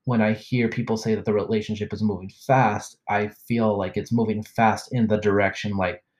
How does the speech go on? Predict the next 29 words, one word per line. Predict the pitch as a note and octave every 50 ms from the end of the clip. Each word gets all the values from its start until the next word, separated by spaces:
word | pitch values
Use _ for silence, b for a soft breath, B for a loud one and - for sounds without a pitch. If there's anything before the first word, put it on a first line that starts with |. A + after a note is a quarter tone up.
| _ _ _ _ _ _ _ _ _
why | - C#3+ B2 A#2 A#2+ A#2 B2
does | C3 C3 A#2+ G#2+ - - -
it, | C#3 B2 A2+ -
it | C#3 B2+ -
either | C#3 D3 E3+ E3
feels | E3+ F#3 F3 D3+ A#2+
good | A2+ B2+ A#2+ A2
or | A2 G#2
it | G#2
feels | - G#2 F2+ F2+
bad. | - D#2+ - - - - _ - G#2
Okay, | G2+ F#2+ G2 F2+ F2 - - -
let's | A2 G#2+ - - - -
make | A2+ B2 A#2+ A#2 A2
that | - G#2 G2 G2 F#2 G2 G#2+
very | C3+ B2+ A2+ G#2+ G2+
clear | - - - A2 G#2 F#2+ F#2 F#2 F2 - _ _ _ _ _ _ -
right | G#2+ G#2 G#2 G#2+ G#2 G2+ G2
off | F#2+ F2+ -
the | -
quicks. | - - F2+ - - - - - - B B B B B B B B B B -
Um, | C3+ B2 A#2 A2 G#2+ G#2 G2+ G#2 - - _ _ _ _ _ _ -
it | C3 B2+
either | C3+ C#3 D3 C#3 - - - - - -
feels | C#3+ C#3+ B2+ A2+ A2
really, | A2+ B2+ D3 D3+ D3+
really | D3+ D3+ C#3+ C3
good, | A#2 B2 A#2+ A#2 A2+ G2+ -
like, | G#2+ G2 G2+ - -